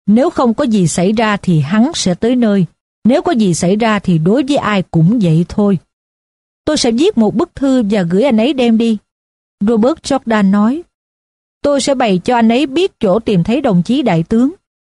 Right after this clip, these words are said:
Đồng chí đại tướng chắc sẽ ở chỗ bộ tham mưu của sư đoàn."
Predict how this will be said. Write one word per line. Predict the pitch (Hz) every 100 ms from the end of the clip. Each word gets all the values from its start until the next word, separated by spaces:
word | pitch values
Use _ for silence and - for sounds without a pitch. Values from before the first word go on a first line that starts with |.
| _ 208
Đồng | 262 233
chí | 339
đại | 285 190
tướng | - 277 370 -
chắc | 349 381
sẽ | - 220
ở | - 185 220
chỗ | - 170 214
bộ | 220 170
tham | 170 233 226 226
mưu | 254 233
của | - 190
sư | - 247
đoàn." | 220 196